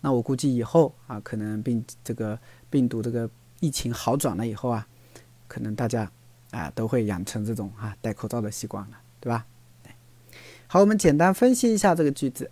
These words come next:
啊，요즘啊，最近，对吧？요즘，最近，공기가 너무 나빠서啊，空气，空气，공기가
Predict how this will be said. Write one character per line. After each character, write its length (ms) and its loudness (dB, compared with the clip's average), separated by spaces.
啊， 220 -4
요 220 8
즘 280 2
啊， 260 -10
最 140 4
近， 200 4
对 100 -8
吧？ 120 -8
요 300 4
즘， 280 0
最 160 2
近， 220 2
공 420 0
기 180 2
가 380 6
너 280 2
무 320 2
나 220 4
빠 200 6
서 220 0
啊， 140 -14
空 300 2
气， 220 0
空 200 0
气， 260 0
공 280 2
기 140 4
가 300 6